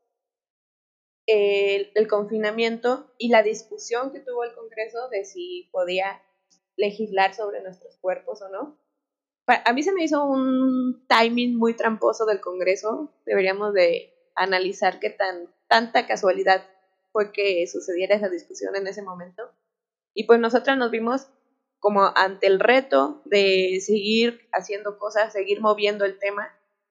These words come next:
pero desde nuestras casas. Y una de las formas en que lo hicimos fue a través de pintas digitales. Al principio lo hicimos como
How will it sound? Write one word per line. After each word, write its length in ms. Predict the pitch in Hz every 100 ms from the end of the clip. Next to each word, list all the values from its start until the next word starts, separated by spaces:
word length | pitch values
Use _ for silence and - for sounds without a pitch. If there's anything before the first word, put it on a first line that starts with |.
| _
pero 200 | - 208
desde 280 | 196 202 190
nuestras 360 | 185 196 196 180
casas. 540 | 208 214 208 208 - _ _ _ _
Y 140 | 226
una 260 | 240 254 269
de 80 | 226
las 180 | 185
formas 300 | 202 208 240
en 140 | 240 202
que 100 | 175
lo 160 | 170
hicimos 720 | 175 180 - 240 226 208 - _ -
fue 140 | 214
a 100 | 214
través 360 | 220 214 214 208
de 80 |
pintas 440 | 214 214 214 214 214
digitales. 720 | 196 196 - 196 190 208 _ _ _ _
Al 140 | - 208
principio 340 | 233 240 294
lo 100 | 294
hicimos 320 | 233 226 247
como 400 | 247 226 175 -